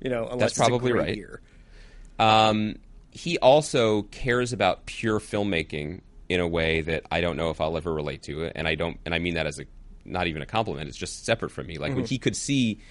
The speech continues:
Speaker 2: he can see a movie that would leave me feeling cold, but appreciate the, the, the, the technician behind it. You know what I mean? Um, he sees films from a director's perspective and from purely a visual perspective often.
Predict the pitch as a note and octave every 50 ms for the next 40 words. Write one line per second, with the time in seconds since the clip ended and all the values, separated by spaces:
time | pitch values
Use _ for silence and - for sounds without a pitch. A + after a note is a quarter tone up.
0 | - - - - - - - - E3 F3 - G3+ E3+ D3+ - D#3 C3 B2+ B2+ A#2+
1 | A2+ G#2 F#2+ F#2+ - - F#2+ G2+ F#2+ G2 G#2 G#2 G2+ G#2+ G2 - - G2+ F2+ F2+
2 | E2+ - - B2+ A2+ F#2+ F2 D#2 E2+ D#2 D#2 - - - G#2 - - - F#2+ E2
3 | D#2+ - - - - - - - - - - - - - - - - G#2+ G#2 -
4 | - - - F2 E2 - - F#2 - - F#2 F#2 - - E2 D#2 D2 D#2 - E2
5 | D2+ C#2+ C2 - - - - - D#2 D#2 D2+ D#2 D2+ D2+ D#2 D#2 D#2+ D#2+ - -
6 | - - - - - - - - - - F2 E2+ E2 E2 D#2+ D#2 - - - -
7 | - A2+ - - A#2+ A2 - - A2 G2+ F#2+ F#2+ - - F#2+ F2+ E2+ D#2 E2+ E2
8 | D#2 D#2+ D#2+ D2+ - - D2 - - D2 D2+ - D2+ D#2 D#2 C#2+ - E2 D#2 -
9 | - F#2 E2+ D#2+ D#2+ D2 C#2+ E2 D#2 D2 D#2 C#2+ C#2 - - D2+ - - - -
10 | - D2+ D2 D2+ - - - - - - -